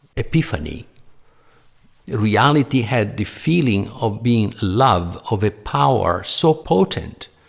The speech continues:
that the biggest love I ever felt before in my life pale in comparison. The mind clearly understood that this substance of which everything is made,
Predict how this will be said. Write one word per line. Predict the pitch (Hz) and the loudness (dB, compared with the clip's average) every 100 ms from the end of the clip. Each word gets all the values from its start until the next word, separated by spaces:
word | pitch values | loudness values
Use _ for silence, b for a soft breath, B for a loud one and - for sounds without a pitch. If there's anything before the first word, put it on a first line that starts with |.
| b b b b | b b b b
that | 135 120 - 165 | 0 0 -2 -2
the | 120 113 76 - - _ 107 | 0 0 -2 -16 -20 _ 0
biggest | 139 139 123 - | 2 4 2 2
love | 104 110 113 | 0 2 4
I | 104 98 | 4 2
ever | 104 92 | 0 -4
felt | - - 123 117 85 85 - 135 117 | -4 -4 0 2 2 -2 -12 -12 -6
before | 101 - 110 98 | -6 -2 0 2
in | |
my | 90 85 | 0 0
life | 113 175 104 98 113 B B B _ | -2 0 -2 -4 -16 B B B _
pale | - 180 - 80 | 0 2 2 0
in | 98 | -6
comparison. | - 85 - 190 208 - - - b b b b b b b b | -4 -4 -4 -4 -4 -6 -10 -14 b b b b b b b b
The | - 113 107 | -4 2 4
mind | 117 165 139 95 95 - | 4 2 2 2 0 -4
clearly | - 135 165 160 | 0 2 4 4
understood | 139 117 113 - 208 - - - 135 | 2 0 -2 -2 0 0 -4 -14 -4
that | 135 | -2
this | 101 110 | -2 -4
substance | - - 131 - - 101 82 - - - | -6 -2 -2 0 -2 -2 -2 -6 -10 -6
of | 107 | -4
which | 104 | 0
everything | 110 110 98 98 | 0 0 0 -2
is | 90 - | -2 -4
made, | 104 131 98 82 85 | -4 -2 0 -2 -4